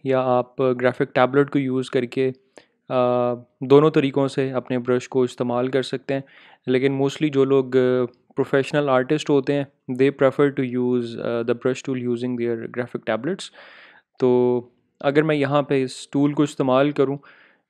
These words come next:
so it's a very simple tool। जैसे आप लोग पेंसिल यूज़ करते हैं, अ, अपने वाइट पेपर के ऊपर, या अगर आपने कभी विंडोज़ के अंदर पेंट ब्रश टूल का इस्तेमाल किया हो, तो somehow it's a very similar concept।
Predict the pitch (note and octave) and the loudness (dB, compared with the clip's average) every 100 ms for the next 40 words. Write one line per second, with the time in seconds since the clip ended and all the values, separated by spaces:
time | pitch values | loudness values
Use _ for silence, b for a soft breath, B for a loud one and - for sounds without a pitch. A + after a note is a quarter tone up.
0 | - C3+ C3+ D3 F#3 F3+ G3 E3+ D3+ D#3+ | -4 0 0 2 4 4 2 -2 0 0
1 | D#3+ C#3 F3+ D#3+ B2+ - C#3 C#3+ C#3 - | 0 -2 -4 0 0 2 2 2 -2 2
2 | C#3 C#3 E3 D3 C3+ B2+ - A#2 B2+ B2 | 0 2 -2 0 -2 -4 -2 -2 -2 -4
3 | B2 A#2+ _ _ - A#2 A#2 A#2 B2+ - | -4 -6 _ _ -8 -4 -2 -2 -6 -4
4 | C3 - _ _ _ - D#3 B2 B2 C3 | -6 -8 _ _ _ -12 -6 4 4 4
5 | - C3+ C3 C#3+ C#3 C#3 B2 B2+ B2 B2 | 4 4 6 4 4 0 2 2 0 -2
6 | B B B B C3 B2+ B2+ B2+ C3 C3+ | B B B B 2 4 4 2 2 2
7 | B2 C#3 C3+ C3+ C3 C3+ B2+ B2 C3 C3 | 2 -2 -4 -2 -2 -2 -2 2 0 0
8 | C#3 B2+ B2+ B2 A#2+ _ C#3 C#3 C3+ B2+ | -4 -2 -2 -2 -6 _ -2 -2 -2 0
9 | C3 - C#3+ C#3 C3+ C3+ - C3 B2 A#2+ | -2 0 -2 0 0 -2 -2 -2 -2 -2
10 | A2+ B2 A#2+ A#2+ A#2 - b b b - | -4 -4 -4 -4 -6 -10 b b b 2
11 | C3 C3 C3 C3 - - - - - - | 4 6 4 2 -4 -20 -20 -20 -20 -20
12 | _ - D3+ D3+ D#3 D3+ D3 C#3 D3 C#3 | _ 0 0 4 4 4 2 0 2 4
13 | D3 D3 D3 D3 C#3+ C3+ C3 - C#3 - | 2 0 0 2 2 -2 -2 -4 -6 -8